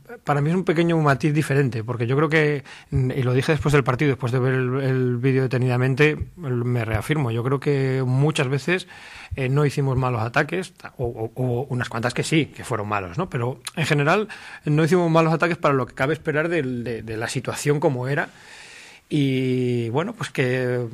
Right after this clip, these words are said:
metíamos balón interior, llegábamos, no finalizábamos y fallábamos de abajo, o un pase, otro pase, un tirador solo y fallaba.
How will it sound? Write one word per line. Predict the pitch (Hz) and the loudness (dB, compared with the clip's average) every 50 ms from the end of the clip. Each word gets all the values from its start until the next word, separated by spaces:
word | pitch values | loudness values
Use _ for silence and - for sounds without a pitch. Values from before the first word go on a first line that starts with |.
| 123 113 _ - | -12 -16 _ -6
metíamos | 143 131 127 123 - 147 139 151 151 | -6 -4 -2 0 2 2 2 2 2
balón | 139 143 143 147 151 | 2 2 2 2 0
interior, | 160 160 147 180 185 190 233 240 220 | -2 -2 0 2 4 4 6 4 4
llegábamos, | 185 165 156 175 190 202 202 214 220 202 | 4 2 2 2 2 0 0 -2 -2 -2
no | 180 175 | -2 -2
finalizábamos | 165 185 175 147 131 123 - - 139 147 151 175 208 208 170 - | -2 0 0 0 0 0 0 2 2 2 2 0 -2 -4 -4 -6
y | 147 | -6
fallábamos | 123 - 123 123 135 143 147 147 143 135 | -6 -4 -2 -2 0 0 0 0 -2 -2
de | 117 | -2
abajo, | 131 147 175 196 - - 175 | 0 0 0 0 0 0 -2
o | 196 190 160 135 131 127 127 131 131 | 0 0 0 0 0 0 0 0 0
un | 135 139 135 | -2 -2 0
pase, | - 170 160 160 170 | 0 0 0 0 -2
otro | 156 - 156 - | -2 -2 -2 0
pase, | - 185 175 - 147 | 0 -2 0 0 -2
un | 135 135 120 | -2 -2 -2
tirador | 143 135 139 139 147 147 | -2 0 0 0 -2 -2
solo | - - 196 190 208 220 202 | -2 0 2 2 2 2 0
y | 151 | -2
fallaba. | 131 - 127 139 165 175 160 156 180 240 | -4 -2 -2 0 0 0 0 -2 -4 -6